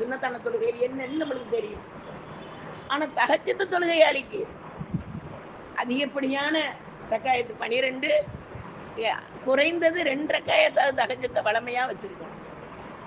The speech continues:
ரெண்டு, நாலு, எ-, நம்மளால எவ்வளவு முடியும், ஆனா ஒரே மாதிரியாக இருக்கணும். ஒரு நாள் பன்னெண்டு ரக்காயத்து தொழுகிறேன், ஒரு நாளைக்கு எட்டு ரக்காயத்து தொழுகிறேன், பயிற்சிக்காக வேண்டி வேணா நம்ம எந்திரிக்கிற நேரம் அப்படி தொழுதுக்கிறலாம்.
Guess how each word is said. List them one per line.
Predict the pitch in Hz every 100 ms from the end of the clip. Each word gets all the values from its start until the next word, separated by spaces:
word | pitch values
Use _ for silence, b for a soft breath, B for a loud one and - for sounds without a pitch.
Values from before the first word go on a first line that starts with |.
| -
ரெண்டு, | 214 240 294 339 640 -
நாலு, | 220 247 285 311 403 -
எ-, | 262
நம்மளால | 269 285 302 330 294
எவ்வளவு | 262 302 294
முடியும், | 262 254
ஆனா | 254 -
ஒரே | 302 285 320
மாதிரியாக | 320 269 262 269 294 285
இருக்கணும். | 233 254 226 - - - - - - - 226
ஒரு | 262 285
நாள் | 294 294
பன்னெண்டு | 262 269 277
ரக்காயத்து | 262 277 277
தொழுகிறேன், | 269 254 254 240 - - - - -
ஒரு | 254 294
நாளைக்கு | 302 294 285
எட்டு | 277 262 294
ரக்காயத்து | 285 294 262 262
தொழுகிறேன், | 262 269 247 214 - 190
பயிற்சிக்காக | - 302 302 - 311 302 302
வேண்டி | 285 277 277
வேணா | 269 294
நம்ம | 269
எந்திரிக்கிற | 254 254 269 277 254
நேரம் | 262 269 254
அப்படி | 240 233
தொழுதுக்கிறலாம். | 247 247 233 202 214